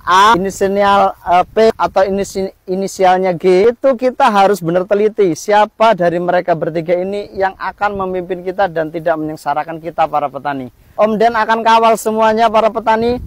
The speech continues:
Suarakan suara Anda, komen di sini. Menurut kalian siapa yang layak untuk kalian pilih? Apakah A, ataukah P, atau G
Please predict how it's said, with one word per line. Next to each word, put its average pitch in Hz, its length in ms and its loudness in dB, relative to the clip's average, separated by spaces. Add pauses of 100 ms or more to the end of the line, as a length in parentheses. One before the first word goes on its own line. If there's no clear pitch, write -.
Suarakan 202 640 0
suara 196 340 2
Anda, 190 320 2 (160)
komen 226 400 0
di 190 80 -4
sini. 208 380 -2 (100)
Menurut 185 240 -4
kalian 196 480 2 (240)
siapa 214 560 2
yang 214 320 2
layak 202 560 4
untuk 202 400 -2 (400)
kalian 190 480 4
pilih? 196 320 2 (160)
Apakah 175 480 0
A, 220 380 4 (100)
ataukah 170 480 0
P, 240 400 4 (160)
atau 196 320 2
G 214 320 4